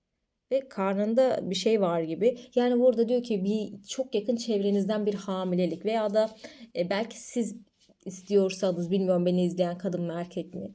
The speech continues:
Erkekseniz de evliyseniz belki eşiniz. Ama bir hamilelik müjdesi net bir şekilde olacak. Ya da doğum olabilir, e, onu da söyleyeyim. İkisinden biri.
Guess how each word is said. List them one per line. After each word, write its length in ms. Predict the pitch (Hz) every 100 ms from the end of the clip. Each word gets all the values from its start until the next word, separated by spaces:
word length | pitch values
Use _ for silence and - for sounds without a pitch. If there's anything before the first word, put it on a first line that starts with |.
| _
Erkekseniz 600 | 208 226 233 - 190 180
de 120 | 180
evliyseniz 520 | 190 175 180 196 175 170
belki 240 | 170 180
eşiniz. 280 | 180 202 233 - -
Ama 180 | 262 233
bir 80 | 262
hamilelik 560 | 247 247 240 247 247
müjdesi 400 | 226 196 208 220
net 200 | 226 226
bir 60 | 196
şekilde 520 | - 196 190 180 190 190 - - - _ -
olacak. 680 | 208 202 180 170 - - _ _ _ _ _ _ _ -
Ya 120 | 180
da 120 | 180
doğum 320 | 185 180 180
olabilir, 560 | 160 160 156 165 - -
e, 20 |
onu 440 | 190 165 160 165 156
da 60 |
söyleyeyim. 640 | 175 - 165 156 226 - - - - - _ -
İkisinden 720 | 240 196 - 180 190 240 220
biri. 240 | 185 170